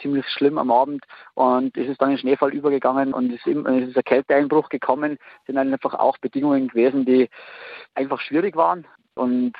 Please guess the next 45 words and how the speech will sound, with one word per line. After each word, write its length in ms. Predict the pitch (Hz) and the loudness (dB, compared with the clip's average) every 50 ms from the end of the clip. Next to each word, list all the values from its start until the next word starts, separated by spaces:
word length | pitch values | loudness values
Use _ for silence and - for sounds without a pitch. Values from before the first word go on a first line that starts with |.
| - - | -10 -4
eigentlich 360 | - 123 139 151 147 139 - | 0 2 2 2 2 0 0
bin 140 | - 135 139 | 0 2 2
ich 140 | 135 - | 2 0
nicht 220 | 143 147 143 - - - | 0 -4 -4 -4 -4 -2
sauer 480 | - 98 120 135 135 135 131 123 110 - | 0 2 4 4 4 2 2 0 -2 -4
oder 140 | 123 127 | -6 -6
sonst 260 | 120 - 123 131 - - | -4 -6 -6 -6 -6 -8
irgendwas. 240 | 135 123 123 113 | -6 -4 -4 -4
Ich 140 | 123 120 - | -6 -6 -2
glaub 240 | - 139 139 156 - | 2 2 2 2 2
trotzdem, 460 | 143 147 185 - - - 175 165 151 - _ _ - - _ _ - | 0 -2 -2 -2 -2 -4 -4 -4 -6 -12 _ _ -20 -20 _ _ -2
dass 160 | 143 143 - | -2 -2 0
wir 220 | 151 143 139 139 135 | 2 2 4 4 4
eine 100 | 135 131 | 2 0
gute 240 | - 180 - 175 143 | -2 -4 -4 -4 0
Show 160 | - 156 175 | 2 4 2
abgeliefert 440 | 170 - - 170 175 165 170 151 - | 2 2 0 -2 -2 -2 -2 0 2
haben 300 | 151 147 165 160 156 151 | 2 2 2 0 -2 -4
und 260 | 147 143 143 139 - | -4 -4 -4 -4 -4
die 80 | 135 | -2
Nationen, 460 | 135 135 127 - - 139 151 156 147 135 | -2 -2 -2 0 0 0 0 0 0 0
die 140 | 139 143 | 0 0
um 400 | 143 139 143 139 143 143 143 135 | 0 0 0 -4 -4 -6 -6 -6
die 60 | 127 131 | -4 -2
Medaille 300 | 135 123 127 127 143 143 | 0 2 2 2 2 0
mitgekämpft 540 | 147 151 160 156 - - 147 147 143 - | -2 -4 -4 -4 -2 -2 -4 -4 -2 -2
haben, 260 | - 135 143 143 143 131 | 0 0 0 0 0 -2
waren 180 | 131 131 127 123 - | -2 -2 -2 -2 -4
alle 240 | - 120 135 139 - | -2 0 0 0 0
vorne 260 | - 139 139 143 143 | 2 0 0 0 0
mit 160 | 139 147 - | -4 -4 -2
dabei. 380 | - 135 - 104 104 139 165 160 _ - - - - - - _ | -2 0 2 2 2 2 2 -2 _ -10 -20 -20 -20 -20 -20 _
Und 380 | - 127 123 120 120 123 127 - - | -4 0 0 2 2 0 -2 -4 -6
das 140 | 131 120 - | -8 -4 2
war, 180 | 131 131 139 139 - - - _ _ _ | 2 2 2 2 -2 -8 -20 _ _ _
finde 240 | - - 143 143 151 | -4 -2 -2 0 0
ich, 180 | 190 190 - - | 0 0 0 0
dann 220 | 175 160 156 151 | 0 0 0 -2
zum 140 | - 147 135 | -8 -14 -8
Schluss 320 | - 156 165 170 - - - | -4 -2 -2 -2 -4 -6 -4
eigentlich 320 | - 127 139 143 135 131 | -4 -2 -2 -2 -4 -2
ein 160 | - 123 127 | 2 2 2
richtig 320 | 123 151 - - - 135 - | 2 0 -4 -8 -10 -10 -6
cooler 240 | - 143 143 131 110 | -2 0 2 4 4
Wettkampf. 340 | 110 - - - 90 - | 2 2 -2 -6 -10 -10